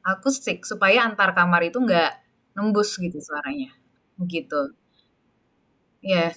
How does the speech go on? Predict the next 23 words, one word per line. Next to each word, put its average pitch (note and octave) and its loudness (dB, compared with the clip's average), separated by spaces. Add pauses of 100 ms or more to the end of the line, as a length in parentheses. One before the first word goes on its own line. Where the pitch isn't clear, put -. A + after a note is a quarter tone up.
(160)
jadi A#3+ -6
yang A3 2
aku A3 2
selama G3 4
ini F#3+ 0
ikutin F#3 2
memang F#3+ 4
kalau F#3 6
dinding, F#3 4
eh, E3+ 2
dari E3+ 2
interior F#3 2
sampai F3+ 0
luar, D#3 2
kalau F#3 0
emang F3 0
nggak E3 4
mau E3 -2
pakai E3+ -2
padded E3+ 0
panel, D#3 0
padded F3+ 0
panel F#3 2